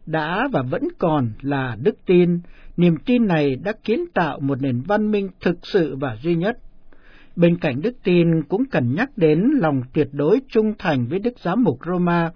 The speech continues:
vị mà giáo hội tại đây luôn hướng nhìn về với lòng quý mến và ngưỡng mộ. Tiếp đến là lòng quan tâm đối với đại truyền thống của giáo hội Đông Phương và lòng sùng mộ đối với mẹ Maria.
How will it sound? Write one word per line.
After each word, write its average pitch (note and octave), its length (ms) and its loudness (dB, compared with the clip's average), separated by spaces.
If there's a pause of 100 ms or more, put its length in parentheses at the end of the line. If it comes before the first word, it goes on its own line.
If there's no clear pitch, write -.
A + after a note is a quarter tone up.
(460)
vị E3 180 6
mà D3+ 140 2
giáo E3 240 -2
hội F#3 320 0
tại C3 180 -2
đây F3+ 360 0
luôn F#3+ 340 2
hướng G3+ 160 0 (120)
nhìn D3 220 2
về C3+ 280 -2
với F3 140 -2
lòng C3 420 0 (140)
quý A3+ 200 2
mến G#3+ 380 2 (100)
và C#3 240 -4
ngưỡng D3 320 -4
mộ. D3+ 240 0 (920)
Tiếp A#3+ 180 6
đến G3 380 2 (180)
là D#3+ 140 0
lòng D3 220 0 (120)
quan A3+ 240 0
tâm G#3+ 360 0 (140)
đối F#3+ 160 0
với C4 120 -2
đại D3+ 340 -4
truyền C3 220 0
thống D#3+ 380 -2
của A#2+ 120 -6
giáo E3+ 260 -2
hội E3 160 0
Đông F3+ 260 -2 (100)
Phương G3 280 0 (360)
và D#3+ 120 2
lòng C#3+ 260 0
sùng C#3 340 -2
mộ C#3 280 -2 (200)
đối D3 180 -2
với A3+ 140 0
mẹ E3+ 240 0
Maria. D#3 500 0